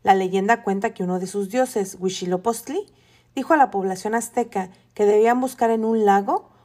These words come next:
un águila posada sobre un opal y con una serpiente en sus garras. Los aztecas salieron de Aztlán para fundar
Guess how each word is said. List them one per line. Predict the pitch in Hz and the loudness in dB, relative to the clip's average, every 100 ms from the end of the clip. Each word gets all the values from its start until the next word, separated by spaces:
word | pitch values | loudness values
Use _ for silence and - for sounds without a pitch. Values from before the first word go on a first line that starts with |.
| - | -6
un | 226 226 | -2 2
águila | 220 196 214 214 | 2 2 0 0
posada | 208 190 180 | -2 -4 -4
sobre | 175 156 170 | -6 -8 -8
un | 170 | -6
opal | 175 226 202 - _ _ _ _ _ | 2 2 2 -8 _ _ _ _ _
y | 269 | -6
con | 262 247 | 2 2
una | 240 247 | 2 -2
serpiente | 220 202 202 190 | -4 -4 -4 -4
en | 196 | -6
sus | 190 165 | -8 -10
garras. | 117 - - - _ _ _ _ _ _ _ _ - | -10 -10 -16 -18 _ _ _ _ _ _ _ _ -8
Los | 175 | -4
aztecas | 185 185 240 269 262 | -4 0 0 0 0
salieron | 202 190 214 | 2 2 2
de | 196 165 | -2 -6
Aztlán | - 226 247 339 381 | -6 0 0 0 -6
para | - 196 | -2 -2
fundar | 190 180 190 226 | -2 -2 2 0